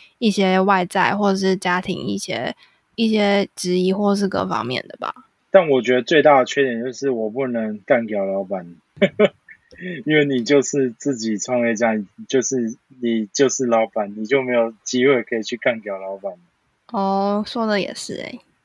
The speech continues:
Speaker 2: 对啊，那你，你，你会，你有没有跟同事一起干掉过老板啊？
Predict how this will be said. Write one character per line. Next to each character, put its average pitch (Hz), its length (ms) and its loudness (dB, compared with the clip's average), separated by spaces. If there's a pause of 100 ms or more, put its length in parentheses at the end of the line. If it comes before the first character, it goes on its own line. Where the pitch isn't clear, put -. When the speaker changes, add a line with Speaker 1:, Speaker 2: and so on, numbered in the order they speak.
Speaker 2:
对 127 140 0
啊， 107 140 0
那 123 380 -2 (580)
你， 139 100 -12 (160)
你， 143 300 -4 (500)
你 131 320 0
会， 170 440 4 (220)
你 143 140 -2
有 165 100 6
没 170 120 4
有 143 40 4
跟 160 180 2
同 127 240 -2
事 139 460 -2
一 151 80 2
起 - 160 -6
干 127 220 2
掉 107 120 -2
过 120 200 -2
老 104 180 -2
板 101 220 -4
啊？ 78 80 -18